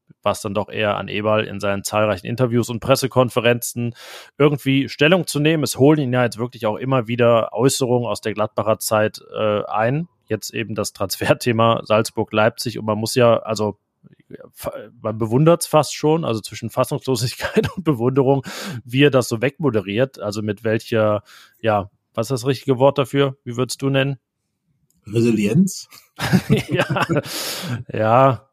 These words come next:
Speaker 1: ja, es, es hat ja einen, einen drei-, einen dreisten Touch, ne, teilweise so, ähm, aber, äh, er, er macht sich das ja wirklich so ganz unverhohlen so,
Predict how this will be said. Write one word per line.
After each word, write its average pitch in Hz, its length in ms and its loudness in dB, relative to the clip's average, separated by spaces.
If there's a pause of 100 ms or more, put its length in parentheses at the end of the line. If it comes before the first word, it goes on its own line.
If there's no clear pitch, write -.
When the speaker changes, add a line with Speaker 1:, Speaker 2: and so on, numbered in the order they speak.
Speaker 1:
ja, 117 200 4
es, 131 200 -2
es 110 360 -4
hat 131 120 2
ja 123 160 4
einen, 113 220 0
einen 113 220 -2
drei-, 107 260 0
einen 110 200 -4
dreisten 117 440 0
Touch, 131 320 0
ne, 107 180 -4
teilweise 101 540 0
so, 107 280 0
ähm, 101 480 -2
aber, 110 680 2 (120)
äh, - 40 -12
er, - 180 -8 (120)
er 113 160 -2
macht 123 240 2
sich 135 120 -4
das 127 200 0
ja 117 100 -2
wirklich 120 380 -4
so 117 100 -6
ganz 120 280 0
unverhohlen 120 640 2
so, 123 380 2